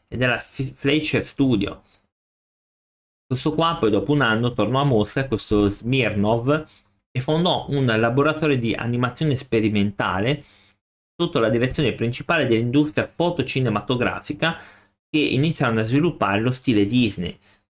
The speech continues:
Quindi puntarono tantissimo. Ci furono ovviamente dei grandi cambiamenti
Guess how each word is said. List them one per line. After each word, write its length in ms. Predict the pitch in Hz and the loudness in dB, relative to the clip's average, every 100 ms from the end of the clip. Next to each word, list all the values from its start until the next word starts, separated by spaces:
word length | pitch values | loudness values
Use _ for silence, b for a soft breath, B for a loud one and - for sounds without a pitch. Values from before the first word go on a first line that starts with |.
| - | -6
Quindi 340 | 156 127 - _ _ _ | -2 -2 -4 _ _ _
puntarono 600 | 127 120 113 151 139 117 | -4 -2 -2 0 0 -2
tantissimo. 880 | 98 - 135 131 - 107 92 98 B B _ _ | -8 -4 -2 0 -2 -2 -2 -6 B B _ _
Ci 100 | - | -6
furono 280 | 131 180 135 | -2 0 2
ovviamente 360 | 110 113 135 107 | 2 0 0 0
dei 80 | |
grandi 240 | 101 113 113 | 2 0 -2
cambiamenti 800 | 110 104 101 120 113 110 98 | -2 0 0 -2 0 0 0